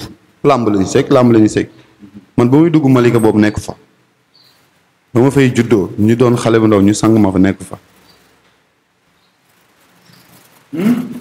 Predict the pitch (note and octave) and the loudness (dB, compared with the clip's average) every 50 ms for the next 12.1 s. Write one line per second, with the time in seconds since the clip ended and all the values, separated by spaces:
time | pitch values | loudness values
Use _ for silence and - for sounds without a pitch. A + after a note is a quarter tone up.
0 | - - - - E2 D#2+ D#2 F2 - _ _ _ _ - A#2+ B2+ B2 - - D3+ | -18 -10 -6 -4 -4 -4 -6 -10 -14 _ _ _ _ -2 -2 -2 -2 -6 -10 -10
1 | G3+ - _ _ _ _ _ _ _ _ _ _ _ _ _ _ _ _ _ _ | -10 -12 _ _ _ _ _ _ _ _ _ _ _ _ _ _ _ _ _ _
2 | _ _ _ _ _ _ _ _ _ _ _ _ _ _ _ _ _ _ _ - | _ _ _ _ _ _ _ _ _ _ _ _ _ _ _ _ _ _ _ -12
3 | A#2 A#2+ - F#3 F3 E3+ D3+ C#3+ B2 B2+ - G#3+ G3+ - - D#3+ C#3 C3+ B2+ C3 | -12 -6 -4 -4 -4 -2 -2 -4 -4 -2 -4 -4 -2 -2 -2 -2 -4 -4 -4 -2
4 | C3+ B2 A#2+ - A#2+ F#2+ A2 A#2 A#2 A#2 B2 C#3 D3+ C3 B2 B2 A2 - A#2+ B2 | -2 -2 -2 -4 -6 -8 -8 -8 -6 -6 -4 -4 -4 -6 -6 -6 -6 -6 -2 -2
5 | C3 D3+ F3 E3+ - E3+ D#3 C#3 B2 B2+ B2 B2 - A2 G#2 - F#2 - - G2+ | -2 -2 -2 -2 -2 -2 0 0 0 -2 -4 -4 -6 -8 -10 -10 -10 -12 -12 -12
6 | G2+ G2 G2+ A2+ B2+ C3+ B2 - - - - - - - - - - - - - | -12 -10 -8 -6 -4 -4 -4 -6 -6 -10 -10 -12 -12 -14 -14 -18 -20 -20 -12 -8
7 | - C3 - - - - - - - G#3 G3 F3+ E3 E3+ F#3+ F3 D#3 E3 F#3 F#3 | -8 -6 -8 -8 -10 -10 -4 -2 0 0 2 2 2 2 2 2 2 2 2 2
8 | F#3 F#3 F3 - - E3 E3 E3+ D#3+ D3+ - E3+ D#3 D#3+ D3 - D#3 D3 D3 C3 | 2 0 0 -2 0 0 2 2 2 2 0 0 0 0 0 0 0 2 2 2
9 | B2+ C3 C3+ C#3+ D3 C#3 C#3 C3+ C3 C3+ C3 B2+ B2+ B2 - A2+ A2+ - - - | 2 2 2 2 2 2 2 0 2 2 2 0 0 -2 -4 -6 -6 -8 -16 -20
10 | _ - - - _ _ - - - - - _ - - - - - - - - | _ -20 -20 -20 _ _ -20 -18 -18 -18 -20 _ -18 -18 -16 -16 -18 -20 -20 -18
11 | A#2 A#2 C3 C3 D3 D3 D3+ D3+ D3+ D3 C3+ C3+ C3 - - C#3 C3+ C3 B2+ B2+ | -14 -12 -8 -8 -6 -6 -6 -6 -6 -6 -6 -6 -4 -2 -2 0 2 2 2 2
12 | B2+ C3+ | 2 0